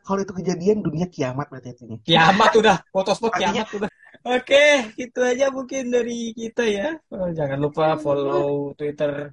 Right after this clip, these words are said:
Speaker 2: Instagram garis balap, at garis balap. Lalu follow Spotify kita dan follow dan juga kasih rating podcast pod-, eh, Garis Balap.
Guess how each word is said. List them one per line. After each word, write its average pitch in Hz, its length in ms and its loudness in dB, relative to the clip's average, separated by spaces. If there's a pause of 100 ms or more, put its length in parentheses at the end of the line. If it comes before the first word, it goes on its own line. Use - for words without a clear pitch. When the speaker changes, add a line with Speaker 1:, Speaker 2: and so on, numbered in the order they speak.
(140)
Speaker 2:
Instagram 139 640 -2
garis 143 240 0
balap, 135 320 -2
at - 160 -14
garis 123 160 -8
balap. 139 320 -4 (400)
Lalu 143 400 0
follow 143 240 2
Spotify 147 400 -6
kita 208 800 2
dan 151 320 -4
follow 156 800 -6 (240)
dan 156 240 0
juga 190 240 0
kasih 190 320 -4
rating 170 320 -6 (220)
podcast 151 260 -8
pod-, 143 240 -12 (160)
eh, 127 400 -2
Garis 127 240 -10
Balap. 131 400 -6